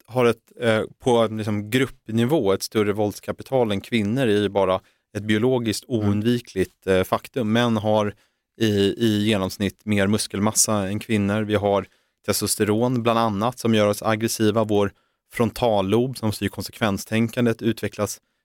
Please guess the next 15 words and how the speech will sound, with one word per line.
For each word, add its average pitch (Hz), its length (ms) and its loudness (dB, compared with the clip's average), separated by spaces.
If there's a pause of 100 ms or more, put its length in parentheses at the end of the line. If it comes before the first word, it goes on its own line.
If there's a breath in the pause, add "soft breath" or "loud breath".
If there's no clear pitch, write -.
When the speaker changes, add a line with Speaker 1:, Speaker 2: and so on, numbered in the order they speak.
Speaker 1:
senare 120 480 2
än, 117 280 2
än, 113 360 0
än 117 160 0
för 110 120 -10
kvinnor 117 500 0 (100)
på 117 60 -4
Speaker 2:
Mm. 113 120 0
Speaker 1:
gruppnivå. 113 360 -2 (640)
Ehm, 104 640 0
så, 117 220 0
så - 100 -2
att 110 60 -2 (140)
det, 117 220 -2
det 123 140 0